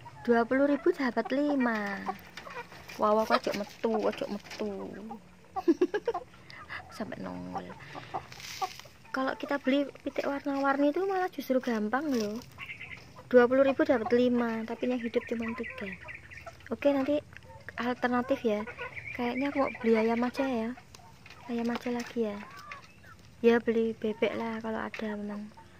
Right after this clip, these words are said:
Tapi bebek bukan mentok. Aku mau kasih makan dulu ya, sudah nggak sabar. Lah ini teman-teman. Iki kandangku. Aku lho suwenenge ram dek.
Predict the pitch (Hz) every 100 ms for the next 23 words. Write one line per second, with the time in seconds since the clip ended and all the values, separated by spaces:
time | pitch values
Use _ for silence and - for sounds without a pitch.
0 | - - - 254 226 214 247 247 - -
1 | - 214 214 214 214 214 214 214 220 -
2 | - - 269 269 - - 370 - - -
3 | - - - - - - - - - -
4 | - - - - - - - - - -
5 | - 247 240 233 233 214 220 214 220 214
6 | 220 208 185 214 202 202 208 - - -
7 | - - - - - 587 508 - - -
8 | - 202 190 202 220 220 208 202 208 202
9 | 202 208 220 226 226 226 220 208 202 202
10 | - - - - - - - - - -
11 | - 226 220 208 202 196 196 202 202 208
12 | 226 - - - - 233 214 220 220 214
13 | 220 220 220